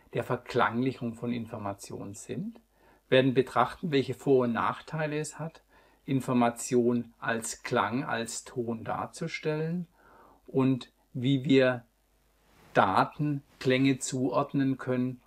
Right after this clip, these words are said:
um diese verstehbar zu machen. Am Ende betrachten wir noch,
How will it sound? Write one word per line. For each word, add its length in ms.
um 180
diese 240
verstehbar 680
zu 140
machen. 460
Am 160
Ende 200
betrachten 640
wir 140
noch, 260